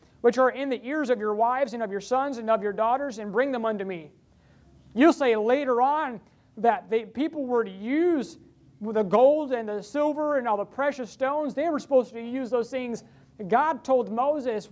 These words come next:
"The people who are of a willing heart, let them bring those things in."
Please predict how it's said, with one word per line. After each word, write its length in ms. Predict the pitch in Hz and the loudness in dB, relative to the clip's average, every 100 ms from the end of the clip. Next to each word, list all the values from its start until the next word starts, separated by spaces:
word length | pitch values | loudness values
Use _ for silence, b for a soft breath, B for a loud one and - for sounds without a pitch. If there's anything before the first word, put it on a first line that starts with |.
| - | -4
"The 100 | 220 | -2
people 300 | 247 311 302 | 0 0 2
who 80 | 247 | 2
are 120 | 247 | 4
of 160 | 233 214 | 4 2
a 80 | 196 | 0
willing 400 | 202 311 330 269 | 2 4 4 2
heart, 300 | 214 202 202 | 2 2 0
let 120 | 214 | -4
them 160 | 220 202 | -4 -2
bring 260 | 226 226 | -2 0
those 200 | 220 208 | -2 -2
things 280 | 226 220 196 | -4 -6 -4
in." 340 | 262 240 156 | -4 -4 -10